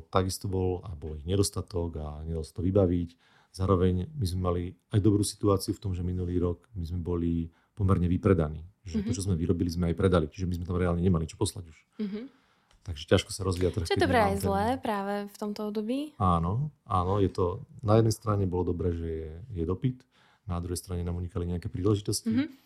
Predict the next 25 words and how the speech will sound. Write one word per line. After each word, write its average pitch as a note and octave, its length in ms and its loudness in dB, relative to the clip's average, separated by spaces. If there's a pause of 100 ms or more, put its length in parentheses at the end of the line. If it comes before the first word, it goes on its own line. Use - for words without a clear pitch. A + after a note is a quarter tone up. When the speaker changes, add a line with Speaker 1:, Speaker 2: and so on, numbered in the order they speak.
(240)
Speaker 1:
Zase F2+ 480 0 (360)
každá, F2 720 2
každý F#2 240 -6
ten F#2+ 80 -2
rýchlejší G2+ 480 0
rast F#2 160 4
je F#2+ 80 -2
aj F2+ 120 4
riziko. F2 360 0 (480)
Hej, E2 320 -8
že D#2 120 -10 (200)
staví F2 240 0
to F2+ 160 -6
na E2+ 160 -2
to, E2+ 320 -4
že E2 320 -10 (160)
vyrobíme E2+ 480 -4
o D#2+ 320 -8
desať - 240 -8
tisíc F2 320 -10
párov E2+ 560 -2 (320)
navyše F2 320 -2
pre F2 160 -2
konkrétny F2 480 -6
trh G2 320 -2